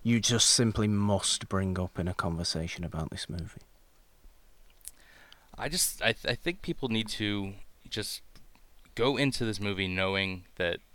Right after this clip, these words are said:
Speaker 2: it doesn't matter whether you know what the outcome of the film is. Um,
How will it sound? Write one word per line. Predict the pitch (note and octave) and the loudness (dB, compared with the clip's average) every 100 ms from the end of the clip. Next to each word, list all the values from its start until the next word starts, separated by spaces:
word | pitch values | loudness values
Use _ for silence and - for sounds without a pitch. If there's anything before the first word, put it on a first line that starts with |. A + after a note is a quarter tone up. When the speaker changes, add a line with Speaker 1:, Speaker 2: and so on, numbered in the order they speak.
| - _ - | -20 _ -12
Speaker 2:
it | G2 - | -8 0
doesn't | G2+ G2+ | 0 2
matter | F#2+ F#2 F#2 F2+ F#2 - - - - - _ - | 2 2 2 -2 -6 -20 -20 -20 -20 -20 _ -2
whether | G2+ F#2 | 0 2
you | F#2 | 2
know | F#2 F2+ F2+ F2 | 0 0 -2 -4
what | F#2+ - | -8 -6
the | F#2+ E2+ F2 - | -6 -4 -6 -2
outcome | F#2+ - F#2+ | -2 -2 -4
of | |
the | F2+ | -4
film | - F2 E2 | -4 -6 -6
is. | E2 - - - - - - - | -8 -10 -12 -14 -20 -20 -20 -8
Um, | - E2+ D#2 E2 | -2 -2 -2 -10